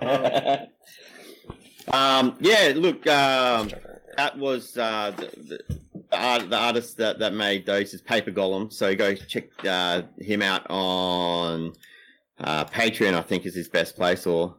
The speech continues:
or, um, Twitter. But he's awesome. So he makes, he,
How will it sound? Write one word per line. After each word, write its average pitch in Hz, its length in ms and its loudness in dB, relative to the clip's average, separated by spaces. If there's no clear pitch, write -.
or, 82 460 -2
um, 80 720 -8
Twitter. 101 320 2
But 120 120 4
he's 135 160 4
awesome. 120 280 4
So 113 240 4
he 117 180 4
makes, 120 380 2
he, 113 180 0